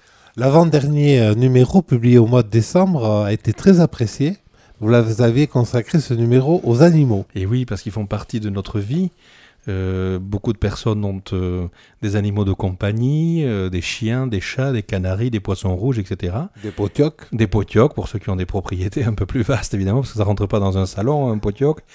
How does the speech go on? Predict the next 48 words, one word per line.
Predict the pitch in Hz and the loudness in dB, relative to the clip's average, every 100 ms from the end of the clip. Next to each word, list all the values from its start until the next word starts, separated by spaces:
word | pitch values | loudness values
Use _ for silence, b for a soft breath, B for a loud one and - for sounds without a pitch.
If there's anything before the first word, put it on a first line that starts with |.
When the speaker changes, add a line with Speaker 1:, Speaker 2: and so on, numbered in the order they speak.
| B B B B B | B B B B B
Speaker 2:
Euh, | 107 143 113 104 110 | -6 -2 0 2 2
on | 110 117 | 2 2
est | |
aussi | 110 - 117 | 0 0 -2
dans | 98 90 | -2 0
un | 98 90 90 90 | -2 0 -2 -2
endroit | 92 90 107 110 | -2 -2 0 0
où | 98 | 0
il | |
y | 92 | -2
a | |
des | 90 90 | -4 -4
propriétés | 87 104 - 101 98 | -4 -6 -6 -4 -4
agricoles. | 90 90 92 120 156 160 b b b b | -4 -4 -2 0 2 -2 b b b b
Et | 98 | -6
donc, | 95 90 | -6 -6
je | |
sais | 92 101 | -6 -4
qu'on | 98 | -4
avait | 92 92 | -4 -4
des | 90 | -4
témoignages, | 101 92 92 95 - | -4 -4 -2 -4 -4
par | 87 | -4
exemple, | 92 95 | -4 -4
d'un | 90 87 | -4 -4
berger | 90 110 98 92 110 | -2 -2 -2 0 2
dans | 156 104 | 0 -4
ce | 95 | -4
numéro-là, | 92 90 85 87 98 175 _ B B B B B 98 | -4 -2 -2 -2 -2 -4 _ B B B B B -8
euh, | 90 90 92 | -4 -4 -6
à | |
Saint-Pé-sur-Nivelle. | - 104 92 92 85 82 110 160 185 - | -6 -6 -4 -4 -4 -2 0 0 0 -2
Et, | 104 95 | -2 0
euh, | 90 92 | -2 -4
donc, | 98 107 - | -4 -4 -2
euh, | 92 90 b b b | -4 -4 b b b
effectivement, | 95 104 - 98 113 | -10 -8 -4 -2 0
les | 139 110 | 0 0
animaux | 98 101 127 | -2 -2 -2
font | - 98 | -4 -6
partie | 104 - | -4 -4
de | 107 | -6
notre | 101 - | -6 -4
paysa-, | 107 101 110 113 | -4 0 -2 -2
de | 98 | -4
notre | 98 104 107 | -4 -4 -4
paysage | 107 101 113 | -4 -2 -2
quotidien. | - 98 95 98 151 | -4 -8 -4 -2 -2